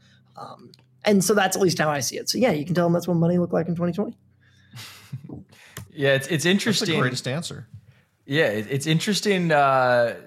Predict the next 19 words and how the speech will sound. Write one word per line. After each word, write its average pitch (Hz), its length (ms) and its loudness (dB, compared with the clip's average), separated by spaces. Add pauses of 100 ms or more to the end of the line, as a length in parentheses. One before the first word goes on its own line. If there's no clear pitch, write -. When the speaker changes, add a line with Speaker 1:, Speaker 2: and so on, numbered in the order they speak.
(340)
Speaker 2:
kind 143 200 -2
of 127 60 -4
the 127 60 -6
thesis 131 540 -6
that 131 160 -6
you 127 100 -6
posit 127 600 -2
around 117 580 0
the, 113 680 -6 (180)
the 127 180 -10
overblown, 135 1160 0
uh, 117 300 -4
societal 117 680 0
impact 110 640 -6
that 107 140 -10
crypto 113 440 -8
might 107 260 -4
have. 101 380 -4
And 113 200 -8